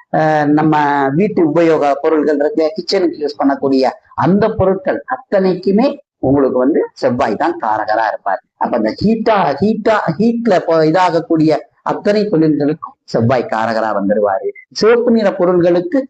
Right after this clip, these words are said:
செவ்வாய் காரகரா வந்துருவாரு. ஆஹ், மருத்துவத்துறைக்கு செவ்வாய் தான் காரகம். ஆஹ், பாதுகாப்பு துறைக்கும் செவ்வாய் தான் காரணம்.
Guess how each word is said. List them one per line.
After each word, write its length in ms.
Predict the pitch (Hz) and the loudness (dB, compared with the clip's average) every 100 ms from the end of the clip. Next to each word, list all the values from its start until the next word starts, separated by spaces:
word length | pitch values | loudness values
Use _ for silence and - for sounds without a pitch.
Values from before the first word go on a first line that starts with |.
| _ | _
செவ்வாய் 460 | - 147 156 147 | -2 0 0 0
காரகரா 400 | 139 123 117 113 107 | -2 -2 0 -2 -2
வந்துருவாரு. 600 | 104 104 98 98 95 101 - _ _ _ | -2 -2 0 -2 0 -2 -4 _ _ _
ஆஹ், 260 | - 165 160 | -2 0 2
மருத்துவத்துறைக்கு 960 | 156 220 233 254 226 - 180 170 - 269 - _ - | 2 2 2 2 2 2 0 0 0 0 -2 _ -8
செவ்வாய் 420 | 269 156 143 135 | -2 0 2 0
தான் 200 | 131 123 | 0 -2
காரகம். 480 | 113 107 104 104 98 _ _ _ - | -2 -4 -4 -8 -10 _ _ _ -2
ஆஹ், 300 | 147 143 139 | 0 2 0
பாதுகாப்பு 560 | 180 226 233 226 226 214 | 2 2 4 2 2 -6
துறைக்கும் 580 | - 202 202 196 247 254 | -2 0 0 -2 -2 -4
செவ்வாய் 400 | - 139 147 143 | -4 0 0 0
தான் 160 | 139 | -2
காரணம். 480 | 117 107 104 104 101 | -2 -4 -4 -8 -14